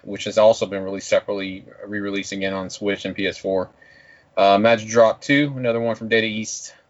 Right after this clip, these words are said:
Um, this was originally on the Neo Geo. Uh, Super Baseball Simulator one point zero zero zero, uh,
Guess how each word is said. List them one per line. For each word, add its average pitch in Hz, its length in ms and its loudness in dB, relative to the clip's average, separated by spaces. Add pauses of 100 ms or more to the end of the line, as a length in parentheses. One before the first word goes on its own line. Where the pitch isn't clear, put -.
(260)
Um, 98 580 -2
this 101 140 -10
was 98 120 -8
originally 101 280 -2
on 98 60 -2
the 98 80 -2
Neo 104 260 2
Geo. 123 480 4 (640)
Uh, 104 160 6
Super 131 260 -4
Baseball 127 400 4
Simulator 127 500 0
one 120 300 -2
point 120 440 -4
zero 120 340 -2
zero 117 400 -2
zero, 104 680 0 (140)
uh, 98 340 8